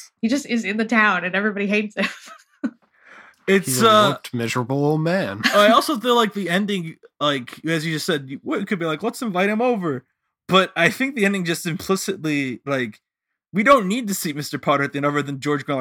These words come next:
Speaker 2: like, "Hey," and the, like, Mister Potter going like, "You sucker." Like, that's all we need, because the thing is, is, like, implicitly, since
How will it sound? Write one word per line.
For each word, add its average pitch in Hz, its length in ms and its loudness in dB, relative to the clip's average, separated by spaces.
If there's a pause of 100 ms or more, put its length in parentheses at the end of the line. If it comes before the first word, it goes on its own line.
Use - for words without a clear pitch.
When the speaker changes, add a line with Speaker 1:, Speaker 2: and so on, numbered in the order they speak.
Speaker 2:
like, - 120 -20
"Hey," 190 560 2
and 143 280 -6
the, 139 220 0
like, 117 120 -8
Mister 135 240 -10
Potter 131 200 -4
going 113 240 -8
like, 104 80 -14
"You 208 200 -2
sucker." 151 600 -2 (200)
Like, 143 120 -2
that's 240 200 4
all 208 240 4
we 220 140 0
need, 196 280 0
because 165 260 0
the 165 100 -4
thing 208 200 -2
is, 196 120 2
is, 175 100 -4
like, 170 160 -2 (220)
implicitly, 196 680 0
since 180 240 -4